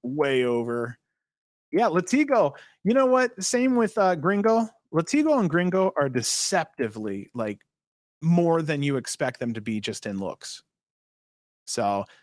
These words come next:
um, yeah, our winners here was Lycos Gym, and the last thing I will mention on this one was Jordan says he's coming for the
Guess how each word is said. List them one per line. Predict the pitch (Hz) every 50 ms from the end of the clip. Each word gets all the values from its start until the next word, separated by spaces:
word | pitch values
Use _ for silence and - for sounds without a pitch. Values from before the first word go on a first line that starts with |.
| _ _ _ _ _ _ _ _
um, | 139 143 147 156 151 151 156 156 165
yeah, | 226 277 135
our | 170 196
winners | 233 254 277 320 339 302 -
here | - 277 302
was | 277 214 147 -
Lycos | 156 147 170 180 - 208 196 - - -
Gym, | 123 120 143 147 143 151 175 196 196 - _
and | 139 143 139 139 143 139 139 135
the | 127 131
last | 131 139 139 151 156 -
thing | - 196 175 156
I |
will | 156 147 135
mention | 131 131 131 139 143 - - 143
on | 135 120 123 117
this | 120 127 127 - -
one | 151 143 143 131
was | 123 123 123 123 123 120 -
Jordan | - - 156 185 226 247 285 269 233
says | - - - 208 190 190 185 180
he's | - - 185 208 202 -
coming | - - - 165 165 170 170 180 180
for | - - 143 143 139
the | 135 131 120 101